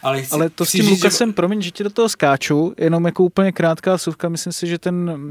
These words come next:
Speaker 2: Paulinho vlastně jim trošku tak, dal taky jako polibek smrti těm týmům, protože oni potom jako hledali v těch Brazilcích ty hračičky, kterým jako dali tu svobodu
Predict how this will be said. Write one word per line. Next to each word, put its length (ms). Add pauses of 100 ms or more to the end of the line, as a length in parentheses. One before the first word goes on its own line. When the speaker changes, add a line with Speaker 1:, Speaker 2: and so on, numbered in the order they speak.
(180)
Speaker 2:
Paulinho 460
vlastně 360
jim 180
trošku 340
tak, 180
dal 260
taky 240
jako 220
polibek 480
smrti 440
těm 220
týmům, 280
protože 260
oni 160
potom 340
jako 200
hledali 340
v 40
těch 160
Brazilcích 600
ty 120
hračičky, 640
kterým 300
jako 180
dali 160
tu 140
svobodu 500